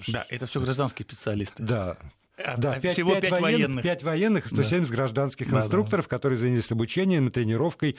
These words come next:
Speaker 2: правительственных военных сил и сотрудников правоохранительных органов. Вот это вот официальные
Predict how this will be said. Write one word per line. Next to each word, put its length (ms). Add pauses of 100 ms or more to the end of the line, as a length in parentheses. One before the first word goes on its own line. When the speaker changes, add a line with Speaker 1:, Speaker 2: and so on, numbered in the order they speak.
(160)
Speaker 2:
правительственных 720
военных 320
сил 160
и 40
сотрудников 520
правоохранительных 600
органов. 380
Вот 120
это 140
вот 160
официальные 600